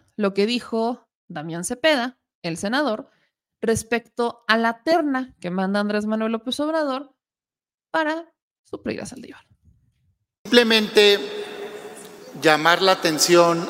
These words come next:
Speaker 2: a lo que acaba de suceder. En esta misma sesión se le aprobó la renuncia al ministro Saldívar,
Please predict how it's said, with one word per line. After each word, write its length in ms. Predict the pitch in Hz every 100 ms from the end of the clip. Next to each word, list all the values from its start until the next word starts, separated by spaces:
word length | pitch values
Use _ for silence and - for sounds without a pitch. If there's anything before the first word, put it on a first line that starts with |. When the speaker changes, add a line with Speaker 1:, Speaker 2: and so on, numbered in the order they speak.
| -
Speaker 2:
a 100 | 160
lo 160 | 143
que 80 | 143
acaba 360 | 135 160 160 160
de 80 |
suceder. 480 | 139 131 - 117 104 95 - - - - - - -
En 160 | 151
esta 280 | 185 202 226
misma 400 | 208 208 185 208
sesión 640 | 180 160 - 175 202 247 - - - - - - - - -
se 380 | - - 156
le 220 | 151 151 147
aprobó 440 | 147 143 139 156
la 160 | 180 175
renuncia 720 | 156 160 170 - 180 180 214 - - - - - - - -
al 200 | 143 147
ministro 460 | 143 147 156 - 165
Saldívar, 520 | 160 139 160 202 254